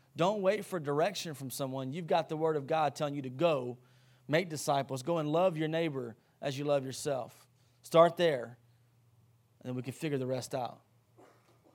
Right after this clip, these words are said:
But if you're feeling disconnected, don't wait for the invitation. Go and find somebody to connect with. Go and find somebody to,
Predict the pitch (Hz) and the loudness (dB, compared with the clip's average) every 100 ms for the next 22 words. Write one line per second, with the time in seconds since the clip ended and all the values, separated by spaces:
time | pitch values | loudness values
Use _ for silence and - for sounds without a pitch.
0 | _ _ _ _ _ _ _ _ _ _ | _ _ _ _ _ _ _ _ _ _
1 | - 147 147 185 202 196 170 175 180 180 | -2 -2 0 -2 2 2 2 -2 -2 -2
2 | 185 180 131 139 156 _ _ _ _ _ | -2 -2 -8 -8 -16 _ _ _ _ _
3 | _ _ _ _ _ _ _ _ _ _ | _ _ _ _ _ _ _ _ _ _
4 | - 180 175 202 170 147 151 135 151 160 | 2 4 4 2 0 -4 -4 -4 -4 -4
5 | - 117 - _ _ - 180 151 - 170 | -6 -12 -16 _ _ -6 -4 -4 -4 -2
6 | 185 196 - 170 147 143 139 151 147 147 | -2 -2 -4 0 0 0 -4 -4 -4 -6
7 | 117 110 110 _ _ _ _ _ _ _ | -10 -14 -16 _ _ _ _ _ _ _
8 | _ _ _ _ _ _ _ _ _ _ | _ _ _ _ _ _ _ _ _ _
9 | - 175 196 - 185 208 196 202 170 151 | -2 0 0 -2 -2 -2 -2 -2 0 2
10 | 143 - 131 | 0 -2 -6